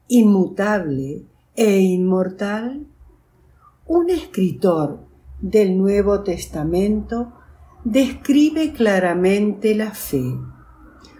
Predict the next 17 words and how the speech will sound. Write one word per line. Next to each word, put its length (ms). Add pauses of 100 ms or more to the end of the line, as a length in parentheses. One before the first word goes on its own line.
(280)
una 460
cualidad 640
de 260
la 140
mente 720 (480)
como 680 (420)
la 360
certeza, 1300 (460)
la 340
sustancia 1200 (380)
de 300
lo 200
que 200
se 400
espera. 840 (840)
La 300
fe, 640